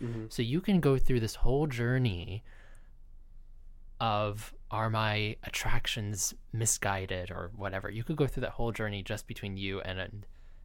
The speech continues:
Speaker 2: uh, a priest who can't even talk to you about it afterwards. They are, they are kept, they, they cannot disclose what happens in the confessional. And so it becomes this in-, extremely personal and shameful journey.
Speaker 1: Yeah.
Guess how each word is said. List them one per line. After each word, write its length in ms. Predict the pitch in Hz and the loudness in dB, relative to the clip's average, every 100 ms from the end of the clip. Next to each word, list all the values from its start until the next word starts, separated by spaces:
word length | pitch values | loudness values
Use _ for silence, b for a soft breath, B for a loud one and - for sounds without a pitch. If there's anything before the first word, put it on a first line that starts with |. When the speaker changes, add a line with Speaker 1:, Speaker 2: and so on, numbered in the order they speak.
| b - | b -4
Speaker 2:
uh, 160 | 104 | -4
a 60 | 98 | 0
priest 360 | - - 117 - | 10 10 10 4
who 80 | |
can't 220 | 101 131 143 | -6 -4 -2
even 160 | 95 | -4
talk 320 | - 110 107 | -2 -4 -4
to 60 | - | -6
you 60 | 101 | -4
about 180 | 95 85 | -4 -4
it 60 | - | -4
afterwards. 580 | 95 92 - 82 85 - | -4 -4 -8 -8 -10 -8
They 180 | 95 90 | -8 -6
are, 340 | 90 87 87 b b b b b - | -6 -6 -10 b b b b b -12
they 120 | 104 95 | -10 -8
are 120 | 90 | -10
kept, 300 | - 101 - | -10 -12 -10
they, 160 | 104 101 | -8 -4
they 160 | 101 | -4
cannot 280 | 95 107 98 | -4 -2 -2
disclose 500 | 101 - - 98 92 | -2 -6 -2 -4 -2
what 100 | 98 | -6
happens 400 | 90 95 - 98 | -6 -8 -6 -8
in 80 | 95 | -8
the 80 | 87 | -8
confessional. 720 | 95 92 87 - 92 87 95 B B B | -8 -8 -8 -8 -8 -8 -10 B B B
And 80 | 117 | -4
so 60 | 131 | -2
it 60 | |
becomes 240 | 120 156 143 | 0 0 0
this 160 | 135 | -2
in-, 200 | 117 117 - - - - - - - - | -4 -6 -8 -14 -16 -16 -16 -16 -10 -10
extremely 880 | - - 151 147 151 151 151 151 - - | -6 -2 2 4 6 4 4 0 -8 0
personal 760 | - 127 - 117 113 110 113 - | 2 2 2 2 2 2 -2 -4
and 240 | 113 107 98 | -2 -2 -2
shameful 920 | - 101 101 104 - 95 90 90 92 - - | -2 -2 -2 -4 -4 -4 -2 -6 -8 -14 -10
journey. 580 | 101 98 90 - - 117 | -4 -4 -4 -8 -10 -10
Speaker 1:
Yeah. 320 | 123 117 113 | -6 -6 -6